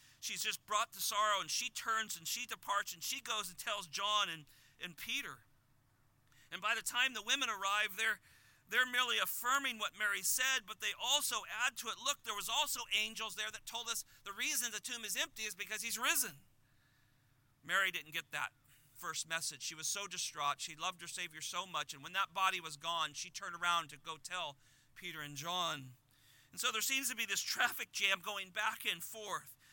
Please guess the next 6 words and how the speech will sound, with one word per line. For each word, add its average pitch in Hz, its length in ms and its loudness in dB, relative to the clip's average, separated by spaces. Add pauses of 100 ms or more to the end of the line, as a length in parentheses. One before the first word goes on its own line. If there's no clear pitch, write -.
(160)
After 214 300 2
Mary 208 480 2 (200)
speaks - 540 -2
of, 170 260 -4 (640)
of 160 380 -2
Jesus' 180 640 -2